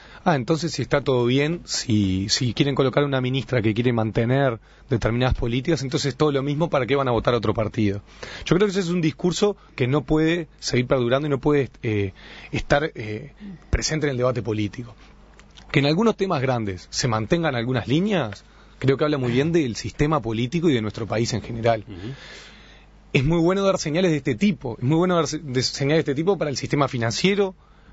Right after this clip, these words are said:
Speaker 1: para los empresarios y para las familias. Porque si uno escuchaba bien el discurso al, al cual yo estuve presente y lo, lo escuché paso a paso, y aparte como, co-,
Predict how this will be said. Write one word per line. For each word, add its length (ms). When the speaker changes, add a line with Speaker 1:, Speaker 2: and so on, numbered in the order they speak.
Speaker 1:
para 220
los 180
empresarios 680
y 100
para 220
las 100
familias. 640
Porque 340
si 160
uno 180
escuchaba 420
bien 140
el 60
discurso 480
al, 200
al 120
cual 140
yo 160
estuve 240
presente 460
y 40
lo, 200
lo 120
escuché 340
paso 260
a 60
paso, 220
y 60
aparte 320
como, 320
co-, 220